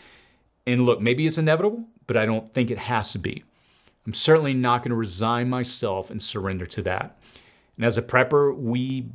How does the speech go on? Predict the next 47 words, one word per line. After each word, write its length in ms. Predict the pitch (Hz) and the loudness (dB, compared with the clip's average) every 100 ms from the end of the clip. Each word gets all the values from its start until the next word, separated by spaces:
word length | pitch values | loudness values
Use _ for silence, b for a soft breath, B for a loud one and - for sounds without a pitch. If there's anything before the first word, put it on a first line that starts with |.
| - | -12
have 280 | - 120 135 | -4 0 0
a 40 | |
little 320 | 143 147 156 | 0 0 -2
bit 380 | 127 101 - 135 | -4 -8 -4 -4
of 120 | 160 | -2
an 80 | 160 | -4
advantage 460 | 139 107 107 135 123 | -6 -4 -4 -4 -6
when 100 | 131 | -6
it 80 | 127 | -6
comes 180 | 131 | -6
to 80 | 123 | -6
surviving 420 | - 117 110 113 | -8 -2 -2 -2
disasters, 640 | 107 95 101 127 - 87 76 | -4 -4 -2 -2 -4 -10 -6
both 260 | 104 98 | -6 -6
natural 340 | 98 92 - 90 | -6 -6 -6 -6
and 80 | |
man-made. 560 | 87 82 92 147 82 - b b b b - | -8 -6 -4 -4 -4 -12 b b b b -14
And 120 | 85 | -12
you 60 | 85 | -4
can 140 | 120 | 0
use 220 | 135 202 | 2 2
your 100 | 156 | 2
preps 280 | - 104 - | 0 -2 -4
to 80 | 110 | -4
your 100 | 98 | -4
advantage. 560 | 92 127 170 73 - 98 | 0 2 2 -2 -8 -6
And 320 | 101 101 98 B B B - | -4 -4 -6 B B B 6
I 160 | 151 | 8
always 220 | 214 170 | 8 8
emphasize 520 | 156 156 143 151 135 123 | 6 2 0 2 2 2
that 80 | |
we 140 | 110 113 | -2 -6
can't 420 | - - 190 214 | -10 -6 -4 -4
stop 540 | - - 170 160 - | -4 0 0 0 -4
what 240 | 131 135 131 | -4 -2 -2
will 80 | 113 | -4
happen 340 | 135 127 131 | -4 -4 -2
in 60 | 117 | -6
the 60 | |
future. 420 | - 117 107 - | -4 -4 -4 -6
That 260 | 107 117 - | -6 -4 -4
hurricane 460 | - 180 151 120 104 | 2 2 4 -2 -4
or 60 | |
that 180 | 92 - | -6 -6
tornado 460 | 127 117 139 123 95 - | -2 0 0 -2 -4 0
barreling 360 | 135 143 123 | 0 2 -2
down 540 | 107 110 117 117 117 | 0 0 -2 -4 -6